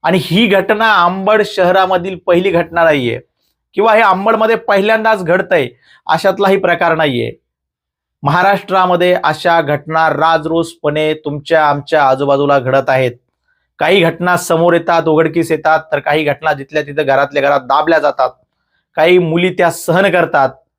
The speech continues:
काही मुली त्या गोष्टीला बळी पडतात, त्याला स्वीकारतात, तर काही त्याला सामोऱ्या जातात आणि काहींचा अशा प्रकारे दुर्दैवी त्या ठिकाणी अंत होतो, दुर्दैवी मृत्यू होतो.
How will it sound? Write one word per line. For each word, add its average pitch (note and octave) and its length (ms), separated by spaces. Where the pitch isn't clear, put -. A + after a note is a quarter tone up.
काही D#3+ 220
मुली D#3 300
त्या D3+ 440
गोष्टीला D3+ 440
बळी C#3+ 280
पडतात, C#3+ 420
त्याला D3 200
स्वीकारतात, D#3 720
तर C3+ 80
काही D3 300
त्याला C#3+ 200
सामोऱ्या D3+ 500
जातात C3 300
आणि C#3+ 120
काहींचा D#3+ 720
अशा C#3+ 220
प्रकारे C#3 380
दुर्दैवी B2+ 520
त्या B2+ 160
ठिकाणी B2 340
अंत C#3 340
होतो, C3+ 440
दुर्दैवी D3+ 440
मृत्यू C#3 440
होतो. A#2+ 380